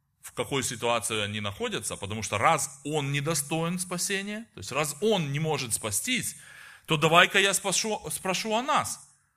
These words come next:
«Иисус, мы с три с половиной года с тобой ходим, ну или три года.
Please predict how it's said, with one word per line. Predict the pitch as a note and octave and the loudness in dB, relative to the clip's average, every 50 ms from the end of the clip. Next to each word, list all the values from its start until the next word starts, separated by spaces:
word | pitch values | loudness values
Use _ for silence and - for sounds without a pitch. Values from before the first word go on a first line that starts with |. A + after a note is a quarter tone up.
| _ _ _ _ _ _ - | _ _ _ _ _ _ -4
«Иисус, | F#3 F#3 - D#4 D4+ A3 - - | 0 0 2 2 2 0 0 0
мы | D#3+ F#3 A3 C#4 E4 D4 A#3+ D#3+ | 0 2 2 4 4 4 2 2
с | - | -2
три | - - D#3+ G#3 C4+ | -2 -2 0 2 2
с | C#4 - | 2 2
половиной | - A#3 A3 G#3 G3+ G#3 B3+ D4 D4 C#4+ C#4 B3+ | 2 2 2 2 2 2 0 2 2 2 2 2
года | F#3+ D3+ E3 A3+ C4+ C4+ A#3 E3+ C3+ A#2 G2 G2 - - - - - _ _ _ _ _ _ _ | 0 0 0 2 2 2 4 4 4 4 2 0 -4 -12 -20 -20 -20 _ _ _ _ _ _ _
с | - - | -10 -4
тобой | - F3+ E3 D#3+ D#3+ D3 | -2 0 0 2 0 -2
ходим, | C#3+ - C3+ A2 G2 F#2 F2 F#2+ | -2 -2 -4 -4 -2 -4 -4 -4
ну | E3 F3+ | -2 -2
или | E3 F3 F3+ | -2 -2 -2
три | D#3+ D#3+ E3+ | -2 -2 -2
года. | C#3 B2 A2 F2+ E2 D#2+ E2 | -2 -2 -4 -4 -4 -6 -10